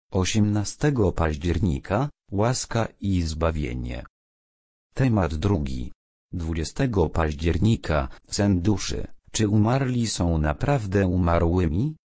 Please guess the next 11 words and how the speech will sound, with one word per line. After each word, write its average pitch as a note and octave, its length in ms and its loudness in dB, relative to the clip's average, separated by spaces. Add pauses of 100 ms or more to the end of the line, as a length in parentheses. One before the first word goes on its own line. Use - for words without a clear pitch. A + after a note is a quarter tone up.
(720)
Temat A2+ 460 0
trzeci. D2+ 680 -6 (420)
Dwudziestego F#2+ 760 -2
drugiego F2 640 0
października, E2 1000 0 (220)
czy D2+ 200 0
wszyscy, - 600 -4 (240)
którzy F2+ 460 2
umarli A#2+ 640 2
w - 60 -10
Chrystusie, F#2 840 -2